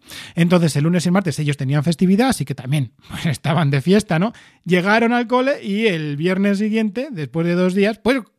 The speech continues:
¡plas! Otra vez otra fiesta y todos disfrazados. Eh, fantástico, fantástico. La verdad es que ha sido un carnaval de lo más atípico que podamos recordar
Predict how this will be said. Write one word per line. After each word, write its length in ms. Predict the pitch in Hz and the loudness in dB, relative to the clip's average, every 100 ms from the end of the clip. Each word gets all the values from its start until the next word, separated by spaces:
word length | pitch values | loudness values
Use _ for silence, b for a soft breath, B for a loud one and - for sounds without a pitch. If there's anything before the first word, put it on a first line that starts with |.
| _ | _
¡plas! 280 | 240 202 - | 0 0 -2
Otra 340 | - 247 214 185 | 2 2 2 0
vez 160 | 208 | 0
otra 220 | 185 170 170 | 0 0 0
fiesta 300 | 247 247 202 | 0 0 -2
y 60 | |
todos 280 | 170 180 175 | 0 2 2
disfrazados. 640 | 156 139 135 139 131 120 - B B B B B | 2 0 -2 0 -2 -4 -10 B B B B B
Eh, 320 | 208 175 147 | -2 0 2
fantástico, 640 | 147 143 151 - - - | 2 2 2 0 -10 -20
fantástico. 540 | - 147 147 185 226 233 | -4 -2 2 2 2 2
La 100 | 156 | 2
verdad 180 | 147 180 | 2 0
es 60 | |
que 80 | 196 | 0
ha 60 | 165 | 0
sido 320 | 190 170 - | 2 2 0
un 160 | 190 202 | -4 -2
carnaval 720 | 202 190 175 170 185 220 247 - | -2 -2 -2 -2 0 -2 -4 -6
de 140 | 165 | -2
lo 100 | 151 | 0
más 180 | 190 156 | 0 -2
atípico 760 | 139 - 208 208 240 294 330 - B B | -2 2 2 2 0 2 2 0 B B
que 120 | - 147 | -4 -2
podamos 480 | 151 156 170 175 | 0 -2 0 0
recordar 500 | 175 214 160 165 262 | 0 0 0 0 -2